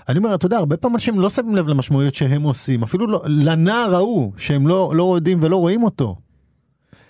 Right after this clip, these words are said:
אתה מבין? מבחינתי זה גם מקום שבו אנשים מבחוץ יכולים לבוא ולראות. אפרופו הנער, שהוא איזשהו מוטיב שנמצא אצלך בספר. הנער, כן, ולי כל הזמן חוזר, "אל תשלח ידך לנער". אתה יודע, זה היה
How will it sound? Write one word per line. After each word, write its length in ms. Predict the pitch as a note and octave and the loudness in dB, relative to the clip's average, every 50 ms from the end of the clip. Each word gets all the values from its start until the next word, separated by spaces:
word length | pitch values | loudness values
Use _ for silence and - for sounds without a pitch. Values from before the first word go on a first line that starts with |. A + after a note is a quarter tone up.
| _ _ | _ _
אתה 100 | - B2+ | -6 -2
מבין? 340 | A#2+ A#2+ A#2+ B2+ F3+ G#3+ G3 | -2 0 0 0 0 0 0
מבחינתי 420 | E3 - - D3 C#3 C3 A#2 E3+ F3+ | 0 0 0 0 0 0 0 0 0
זה 100 | F#3+ F#3+ | 0 0
גם 320 | F#3 E3+ D#3 C#3+ C#3 C#3 C3+ - | 0 0 0 0 -2 -2 -2 -2
מקום 400 | - B2 B2 B2 - - D#3 D#3+ | -2 -2 -2 -2 -2 -2 -2 -2
שבו 480 | F3+ - F3 E3+ D#3+ D#3+ E3 E3 E3 E3 | -2 -2 -2 -2 0 0 0 0 0 0
אנשים 220 | D#3 D3+ - E3+ | 0 -2 0 0
מבחוץ 420 | E3+ E3+ D3 D#3 - - A#3+ - - | 0 0 0 -2 -2 -2 -2 -4 -4
יכולים 300 | G3+ - F3 D#3 D3 C#3 | -2 -2 0 0 2 2
לבוא 220 | C#3 B2 B2+ B2 A2+ | 0 0 0 -2 -2
ולראות. 600 | A#2+ A2 A2+ A2 A2 G#2+ G#2 G2 F#2+ - - - - _ _ _ _ | -2 -2 -2 -2 -2 -4 -4 -4 -6 -8 -16 -20 -20 _ _ _ _
אפרופו 340 | - - - - D3 C3 B2 | -10 -6 -4 -2 -2 0 0
הנער, 500 | B2 B2+ C3+ C#3 C3 C3 A#2+ G#2+ G2 F#2+ | 0 0 0 0 0 -2 -4 -4 -6 -10
שהוא 340 | - - B2+ A#2 A#2+ C3+ | -8 -4 -2 -2 0 -2
איזשהו 300 | C#3+ C3 C3+ - - C#3 | -2 -4 -4 -4 -2 -2
מוטיב 460 | C3 B2+ B2 B2 B2+ C3+ _ E3 D3+ C#3 | 0 0 0 0 -2 -2 _ -2 -2 -2
שנמצא 360 | - D3 B2+ B2 - - C3 | -2 -2 -4 -2 -2 -4 -4
אצלך 260 | A#2+ - C3 - - | -4 -4 -6 -6 -6
בספר. 520 | A#2 A2+ A2 - - A#2 A2 - - G#2+ G2+ A2 - - - - - - _ _ _ - | -6 -6 -6 -4 -6 -6 -6 -6 -8 -10 -10 -12 -18 -20 -20 -20 -20 -20 _ _ _ -6
הנער, 500 | C3 C3 B2 C3 D3 D#3 C#3+ A#2 F#2+ F2+ F#2 - _ _ _ _ _ | -4 -2 -2 0 0 0 -2 -4 -6 -8 -12 -16 _ _ _ _ _
כן, 180 | - B2+ C3 A#2 | -4 -4 -2 -2
ולי 340 | A2 A#2+ A2+ A2 A2+ C#3 D3 | -2 -2 0 0 0 0 0
כל 140 | - D3+ D3 | 0 -2 -2
הזמן 180 | C3+ C#3 C#3+ | 0 0 0
חוזר, 260 | B2 C3 A#2+ C#3 B2+ C3 | 0 -2 -2 -2 -2 -2
"אל 40 | |
תשלח 300 | C3 - C3 - C#3+ B2+ | -2 -4 -4 -4 -4 -2
ידך 220 | B2+ A#2+ A2 - - | -2 -4 -2 -4 -4
לנער". 480 | C3+ C3 A#2 A2 A#2+ C3 C4+ - G2 | -2 -2 -2 0 0 0 0 -2 -4
אתה 140 | F2 - - | -4 -6 -4
יודע, 180 | G#2 A#2 B2 A2+ | -4 -2 -2 -2
זה 120 | G2+ G#2 | -2 -2
היה 220 | G#2+ A2+ A#2+ B2 | -2 -2 -2 -4